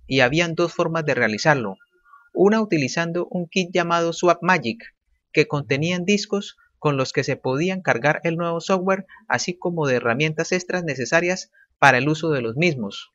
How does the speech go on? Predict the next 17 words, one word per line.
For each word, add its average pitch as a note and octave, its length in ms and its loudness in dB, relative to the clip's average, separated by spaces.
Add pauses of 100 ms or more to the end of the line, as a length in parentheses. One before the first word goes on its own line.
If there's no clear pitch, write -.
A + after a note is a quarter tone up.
(140)
Y D3 120 0
la C3+ 160 6
otra F3+ 200 4
manera D#3+ 520 2 (440)
era F3+ 240 4
instalando E3 640 0 (260)
archivos F#3+ 520 0
desde B2 420 2
una F3+ 260 -4
memory D#3 400 -2
card. A2+ 220 4 (540)
Muchas A3 400 10
gracias E3 420 12
por A#2 180 8
ver A#2+ 160 10
mi A#2 160 6
video. F2 460 4